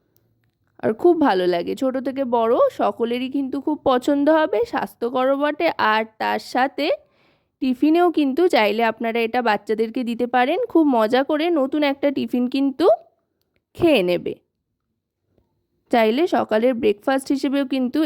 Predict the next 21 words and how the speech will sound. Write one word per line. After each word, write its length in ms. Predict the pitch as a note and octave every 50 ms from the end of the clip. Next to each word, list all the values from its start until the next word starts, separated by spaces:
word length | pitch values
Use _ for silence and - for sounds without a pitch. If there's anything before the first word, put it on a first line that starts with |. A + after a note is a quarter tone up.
| -
এটা 140 | A3 A3+ A#3 A3+
আপনারা 340 | A3 A3+ - A3+ A3 A#3+ C#4 E4+
খেতে 280 | - - C4+ - A3+ A3
পারেন। 280 | - A#3+ A#3+ C4+ E4 F#4+
সব 240 | - - C#4+ C4+ C4 -
সময় 300 | - D4+ C#4 C#4 C#4 C#4+ C#4
তো 40 | D4 C#4+
ছাতু 340 | - - C4 - - - B3
গুলে 240 | A3+ G#3+ A#3 G#3+ A3 A3
খেতে 180 | - C4+ - C#4
ভালো 280 | C4+ C#4+ C4+ G#3+ G3+ G#3+
লাগে 240 | A3 B3+ C#4 D4+ F#4+
না, 140 | F#4+ G4+ E4 A3 G#3+ - -
এভাবে 260 | C4+ C#4+ D#4+ D#4 D#4 D#4+
কিন্তু 240 | D4+ D#4 D4+ D4+ F4 E4
খেতে 280 | - F4 D#4+ - G#3+ - -
পারেন, 220 | - - - - - - _ _ _ _ _ _ _ _ _ _
পুষ্টিকরও 640 | - A#3+ A#3+ - - - C#4+ - D#4+ D#4 D#4 F#4 G4+ - - - G#3 G#3 G#3+
আর 100 | A#3+ B4+ D#5 - _ _ -
মুখরোচকও। 760 | C#4+ D#4 E4 - F4+ C#4+ G#3+ G3+ - - E3+ - - - - - - _ _ _ _ _ _ _ _ _ _ _ _ _ _ _ _ _ _ _ _ _
দেখুন, 280 | - A3+ A#3+ - D#4+